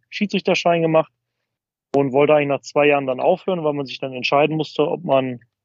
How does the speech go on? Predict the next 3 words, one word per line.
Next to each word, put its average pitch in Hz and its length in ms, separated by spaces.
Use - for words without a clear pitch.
weiterspielen 143 1300
darf, 143 480
äh, 143 520